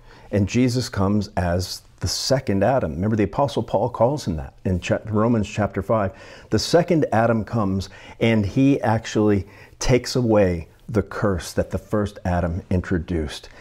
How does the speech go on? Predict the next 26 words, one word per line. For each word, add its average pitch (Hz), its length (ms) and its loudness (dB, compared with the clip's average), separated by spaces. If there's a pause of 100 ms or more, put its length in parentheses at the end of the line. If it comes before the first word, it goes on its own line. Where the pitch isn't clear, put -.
(280)
But 98 120 -2
the 101 80 2
way 98 220 6
he 120 140 2
takes - 300 0
it 151 60 0
away 85 440 0
is 95 160 0
by 90 220 0
going 92 540 -2
to 95 120 -4
the 95 80 -2
cross. - 640 -6
And 95 120 0
at 95 140 -4
the 98 80 -2
cross 107 540 -2
of 120 260 -2
Jesus, 90 460 -2 (360)
he 104 180 2
deals 127 560 2
with 120 220 0
the 131 60 2
curse 104 480 0
that 98 180 0
causes 101 480 -2